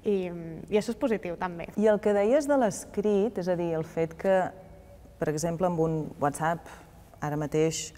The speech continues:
Speaker 2: em, estem escrivint l'oral, en el fons, em,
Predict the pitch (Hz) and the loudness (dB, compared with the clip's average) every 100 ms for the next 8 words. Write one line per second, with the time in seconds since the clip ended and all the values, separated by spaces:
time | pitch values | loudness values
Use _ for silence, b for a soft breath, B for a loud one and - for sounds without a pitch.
0 | - 151 151 160 - - 165 170 - 160 | -10 -6 -6 -8 -8 -4 -2 -2 -2 0
1 | 165 170 160 156 170 165 320 - 151 143 | 0 2 6 8 8 8 4 -2 -2 0
2 | 143 - 170 196 349 - B B B B | -2 0 0 0 -4 -8 B B B B
3 | B 160 147 | B -4 -4